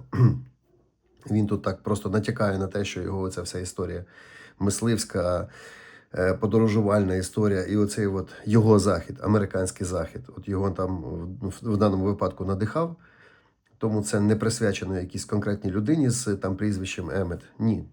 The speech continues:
просто це такий своєрідний натяк на оцю таку американський дикий захід. Давайте ось так буде,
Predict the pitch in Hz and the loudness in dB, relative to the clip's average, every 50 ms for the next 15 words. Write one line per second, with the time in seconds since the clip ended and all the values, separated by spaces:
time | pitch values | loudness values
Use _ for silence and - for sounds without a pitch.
0 | _ - 107 123 131 131 127 107 98 - - 101 104 113 101 - - 101 101 - | _ -8 -4 -4 -2 -2 -4 -6 -8 -8 -8 -6 -6 -8 -8 -6 -6 -6 -6 -6
1 | - 90 98 98 92 92 92 92 101 101 101 - 90 - - 82 87 87 85 85 | -8 -8 -6 -6 -6 -4 -4 -2 -2 -2 -4 -4 -8 -10 -8 -8 -8 -8 -8 -8
2 | - 98 90 90 90 - - 87 85 85 - - - - - - - - - - | -8 -8 -8 -8 -10 -10 -8 -8 -8 -8 -10 -14 -20 -20 -20 -20 -20 -12 -4 0
3 | 101 107 101 101 104 117 110 107 101 - 98 87 92 101 - - 95 90 107 104 | 2 4 4 4 2 2 0 0 0 -2 -4 -4 -4 -4 -4 -4 -4 -2 -2 -2
4 | 104 - - 82 85 90 90 87 87 85 85 85 - - - - - - - 80 | -4 -6 -8 -8 -6 -6 -4 -6 -6 -6 -6 -8 -8 -8 -8 -10 -10 -10 -12 -14
5 | 78 80 | -14 -14